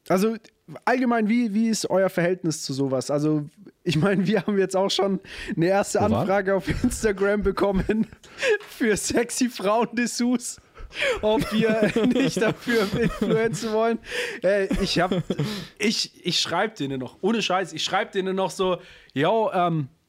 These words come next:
Speaker 1: danke für die Anfrage, hätte schon Bock für euch irgendwie so ein bisschen Lingerie zu tragen.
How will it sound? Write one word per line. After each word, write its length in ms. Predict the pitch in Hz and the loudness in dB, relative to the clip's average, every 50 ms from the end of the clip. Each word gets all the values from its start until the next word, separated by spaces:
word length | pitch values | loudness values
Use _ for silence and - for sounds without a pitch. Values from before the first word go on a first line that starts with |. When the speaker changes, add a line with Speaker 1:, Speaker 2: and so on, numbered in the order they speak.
| _ _ _ - | _ _ _ -2
Speaker 1:
danke 260 | 170 190 233 247 214 | 0 0 2 0 -2
für 100 | - 185 | -2 0
die 100 | 180 190 | 0 0
Anfrage, 720 | 196 226 240 - - - 196 208 214 214 214 214 202 175 151 - | 2 0 -2 -4 -4 -2 0 0 2 2 2 0 0 0 0 0
hätte 220 | 139 165 175 - | -2 -2 -2 -2
schon 260 | - 190 202 202 190 160 | 0 0 0 0 0 0
Bock 220 | 185 190 - - | 0 -2 -2 -4
für 140 | - - 160 | -4 -2 0
euch 280 | 156 160 175 170 165 - | 2 2 0 0 -2 -2
irgendwie 260 | 160 170 165 160 156 156 | -2 -2 -2 -2 -2 -2
so 100 | 147 156 | 0 0
ein 60 | 151 | 0
bisschen 340 | 156 151 - 160 147 143 143 | 0 0 0 0 2 2 2
Lingerie 760 | 147 151 156 156 147 143 147 135 143 143 151 175 180 - - | 2 2 2 0 0 0 0 0 2 2 0 0 -2 -4 -6
zu 160 | - - 160 | -6 -6 -6
tragen. 540 | - - 151 143 151 170 170 175 185 180 | -4 0 2 2 2 2 0 -2 -4 -8